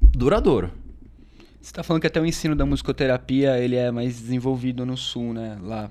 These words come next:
Speaker 1: Exatamente.
Speaker 2: os cursos. Por que isso, assim, sabe me explicar?
Speaker 1: Na realidade,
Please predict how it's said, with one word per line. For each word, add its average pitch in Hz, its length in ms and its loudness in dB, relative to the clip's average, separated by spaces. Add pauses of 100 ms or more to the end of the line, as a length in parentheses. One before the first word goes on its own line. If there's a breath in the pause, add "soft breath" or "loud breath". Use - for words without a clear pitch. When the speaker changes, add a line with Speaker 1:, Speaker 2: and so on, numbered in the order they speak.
(100)
Speaker 1:
Exatamente. 85 400 -4
Speaker 2:
os 127 80 -2
cursos. 113 200 -6 (240 soft breath)
Por 294 120 -6
que 160 120 -4
isso, 123 200 -4
assim, 120 160 -8
sabe 139 200 -12
me 135 60 -8
explicar? - 240 -16 (400 loud breath)
Speaker 1:
Na - 140 -6
realidade, 104 1120 2